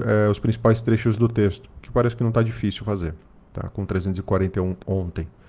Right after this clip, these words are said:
A Câmara deve votar também o novo marco do gás já na quinta-feira, enquanto o governo, governo e senadores chegam a acordos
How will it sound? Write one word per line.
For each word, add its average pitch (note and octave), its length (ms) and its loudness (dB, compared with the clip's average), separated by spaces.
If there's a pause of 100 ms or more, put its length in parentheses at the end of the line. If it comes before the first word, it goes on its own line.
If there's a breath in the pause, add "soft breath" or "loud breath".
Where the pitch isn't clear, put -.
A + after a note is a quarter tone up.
(320 soft breath)
A G#2 80 0
Câmara D3 320 6
deve D3+ 160 6
votar C3 380 4
também B2 240 6
o B2+ 60 6
novo B2 200 6
marco B2 300 4
do A2+ 100 2
gás A2+ 300 4
já A#2+ 140 4
na A#2 100 2
quinta-feira, B2 760 4
enquanto A#2 300 2
o A#2+ 60 0
governo, A#2 600 4
governo A#2+ 460 2
e A2+ 40 0
senadores A2+ 580 2
chegam A#2+ 400 4 (360 loud breath)
a A2+ 120 4
acordos B2 640 4